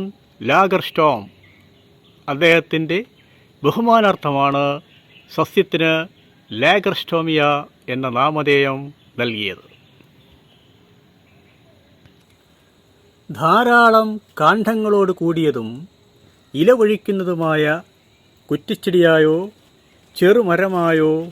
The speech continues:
വളരുന്ന ഈ സസ്യത്തിന് ധാരാളം അപരനാമങ്ങൾ ഉണ്ട്. ബോണറ്റ് ഫ്ലവർ, കോമൺ ക്രേപ്പ് മിർട്ടിൽ, ഇന്ത്യൻ ലിലാക്ക്, ക്വീൻ ഫ്ലവർ,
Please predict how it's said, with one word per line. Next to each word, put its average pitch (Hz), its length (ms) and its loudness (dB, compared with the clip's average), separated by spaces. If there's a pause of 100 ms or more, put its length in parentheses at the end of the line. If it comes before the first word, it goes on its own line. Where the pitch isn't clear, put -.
(420)
വളരുന്ന 165 380 0 (160)
ഈ 139 120 -6
സസ്യത്തിന് 147 500 -4 (760)
ധാരാളം 151 600 0 (400)
അപരനാമങ്ങൾ 147 760 0 (260)
ഉണ്ട്. 185 200 -6 (2250)
ബോണറ്റ് 165 580 0
ഫ്ലവർ, 165 280 0 (920)
കോമൺ 175 320 0 (220)
ക്രേപ്പ് 170 360 0
മിർട്ടിൽ, 190 320 -2 (920)
ഇന്ത്യൻ 170 360 -2
ലിലാക്ക്, 185 500 0 (680)
ക്വീൻ 196 280 2 (100)
ഫ്ലവർ, 185 360 2